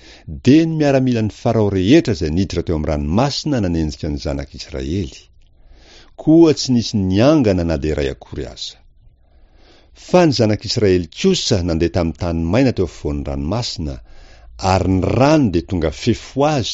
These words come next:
teo amin'ny ankavanany sy teo amin'ny ankaviany. Izany no namonjen'i Jehovah ny Israely tamin'izany andro izany,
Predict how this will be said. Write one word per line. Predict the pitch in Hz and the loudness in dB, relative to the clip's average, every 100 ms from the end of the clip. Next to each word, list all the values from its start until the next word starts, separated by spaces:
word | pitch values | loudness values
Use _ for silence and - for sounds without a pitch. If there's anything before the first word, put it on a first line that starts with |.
| - | -2
teo | 95 | -2
amin'ny | 82 80 80 | 0 -4 -4
ankavanany | 73 65 76 123 139 135 | -6 -8 -6 -4 -4 -6
sy | - | -6
teo | 90 | -6
amin'ny | 73 71 | -4 -8
ankaviany. | 73 64 76 67 65 - - - - - - - - - - - - - - - - - - - - 113 | -10 -12 -12 -12 -12 -16 -20 -20 -20 -20 -20 -20 -20 -20 -20 -20 -20 -20 -20 -20 -20 -20 -20 -20 -12 -2
Izany | 95 135 175 180 156 | 2 4 4 2 2
no | 131 | 4
namonjen'i | 110 92 92 85 | 2 2 0 -2
Jehovah | 82 87 95 80 | 0 4 4 2
ny | 76 | -4
Israely | - 82 78 117 139 - | -6 -6 0 2 0 -2
tamin'izany | 92 78 76 71 67 | -6 -6 -6 -6 -8
andro | 67 - | -10 -6
izany, | 135 170 | 0 2